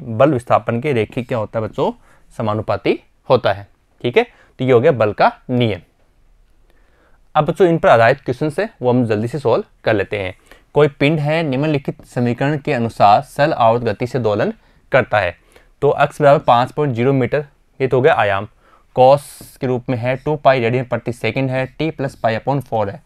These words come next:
क्या निकालना है, टी बराबर एक पॉइंट पाँच सेकंड पर पिंड का विस्थापन, वेग और त्वरण हमें निकालना है, ठीक है। समीकरण आपको अक्ष दिया है,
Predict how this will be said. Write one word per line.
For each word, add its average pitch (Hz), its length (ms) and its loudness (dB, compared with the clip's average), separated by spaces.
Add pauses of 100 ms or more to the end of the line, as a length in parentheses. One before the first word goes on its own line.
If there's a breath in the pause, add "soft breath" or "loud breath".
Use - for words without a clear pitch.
(440 soft breath)
क्या 156 100 6
निकालना 110 400 -2
है, 95 120 -12 (380)
टी 170 100 4
बराबर 135 280 4
एक 131 340 -2
पॉइंट 151 320 -2
पाँच 135 260 2
सेकंड 117 420 -2
पर 131 180 -2 (420)
पिंड 143 180 0
का 135 200 4 (160)
विस्थापन, 127 640 -2 (280)
वेग 113 420 -4 (200)
और 135 80 -4
त्वरण 113 360 -2
हमें 107 220 -4
निकालना 101 440 -4
है, 98 140 -12 (580)
ठीक 147 100 0
है। 196 80 0
समीकरण 135 380 0
आपको 139 220 0
अक्ष - 380 -4
दिया 110 180 0
है, 101 100 -6